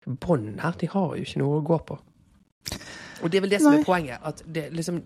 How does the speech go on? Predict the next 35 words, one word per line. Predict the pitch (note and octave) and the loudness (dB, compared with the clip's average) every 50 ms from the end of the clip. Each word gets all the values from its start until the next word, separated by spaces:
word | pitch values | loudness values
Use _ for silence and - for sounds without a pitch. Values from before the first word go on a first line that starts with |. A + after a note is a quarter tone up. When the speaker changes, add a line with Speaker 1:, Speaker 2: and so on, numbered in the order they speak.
| - | -2
Speaker 1:
når | E3+ F3 F3+ E3+ | 0 0 2 2
du | F#3+ F#3+ | 4 2
er | F3+ D#3+ | 2 2
så | - - F3 - | 2 0 -2 -2
på | - D#3+ | 0 2
bånd, | F3 F#3 F#3 E3+ E3+ E3 | 2 2 2 2 0 -2
da | F#3 F3 | 0 0
må | F3+ E3 | 0 0
du | E3+ D#3+ | 0 0
lete, | D#3 D3 D3 - - - C3 C#3+ | 0 0 -2 -2 -4 -6 -4 -2
du | F3+ | 2
må | F#3 F#3 F3 | 2 4 4
lete | F3 E3+ - - | 4 2 2 2
lenger | E3 D#3+ D3 C#3 C#3 A#2+ A#2 | 2 2 4 2 2 0 -2
inn, | A#2+ A2+ - - - - - _ _ _ _ _ - - - - - | -2 -6 -8 -12 -20 -20 -20 _ _ _ _ _ -20 -18 -12 -10 -4
som | - D3+ C3+ | -2 -2 -2
man | B2 A#2 A#2+ | 0 -2 -2
jo | A#2+ A#2+ | -2 -4
sier | - - A#2+ - - - - | -4 -4 -4 -4 -6 -6 -8
på | - | -10
et | - - | -10 -10
tidspunkt | - - - - D3+ D3 - | -12 -12 -10 -12 -12 -10 -10
der. | D3+ - _ _ _ _ _ _ _ _ _ - - | -12 -12 _ _ _ _ _ _ _ _ _ -2 4
Speaker 2:
Ja. | B3+ A3 D#3 C#3 - - - - - - - - - - - - - - - - - - _ _ | 6 6 6 4 2 -4 -16 -20 -20 -20 -20 -20 -18 -16 -14 -14 -14 -14 -16 -18 -20 -20 _ _
Nei, | - C#4+ | 0 2
nei, | B3 F3+ D3+ D#3 | 4 4 4 4
nå | - F#3 G3+ G3+ G3 | 4 6 6 8 8
er | F#3 F#3 E3+ | 8 6 6
det | D#3 D3+ | 6 4
jo | D3 C3 | 4 2
lett | B2+ - - - | 0 -2 -2 -2
å | E3+ | 0
sitte | - D3 - D3 | 0 0 0 2
og | C3 | 4
se | C#3+ C3 | 6 6